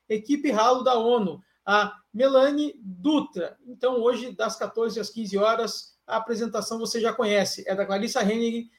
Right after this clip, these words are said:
da Rádio Com Pelotas e do Solon Saldanha, aqui da Rede. Em todas as nossas plataformas, também nas redes dos parceiros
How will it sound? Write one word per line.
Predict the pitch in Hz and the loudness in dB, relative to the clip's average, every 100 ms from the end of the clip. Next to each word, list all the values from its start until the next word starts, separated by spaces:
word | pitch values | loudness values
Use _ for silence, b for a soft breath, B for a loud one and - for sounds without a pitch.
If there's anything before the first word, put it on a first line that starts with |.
| b _ | b _
da | 180 202 240 | -4 2 4
Rádio | 240 240 | 4 2
Com | 233 | -2
Pelotas | 233 202 202 208 208 - b b | 0 2 2 2 -4 -8 b b
e | 240 | -4
do | 262 | -2
Solon | 269 269 254 | 4 6 6
Saldanha, | 247 233 196 233 226 b b | 4 2 2 0 -2 b b
aqui | 220 262 | -8 2
da | 269 | 6
Rede. | 214 190 175 | 6 6 2
Em | 196 | 2
todas | 285 285 | 4 4
as | 285 | 2
nossas | 262 - | 0 0
plataformas, | 262 254 254 - 262 277 - - | 0 0 0 2 2 2 -2 4
também | 311 240 262 277 | 6 8 8 8
nas | 233 202 | 2 2
redes | 214 190 | 0 -2
dos | 190 214 | -8 -8
parceiros | - 247 - 214 233 - | -4 -4 0 0 -2 -6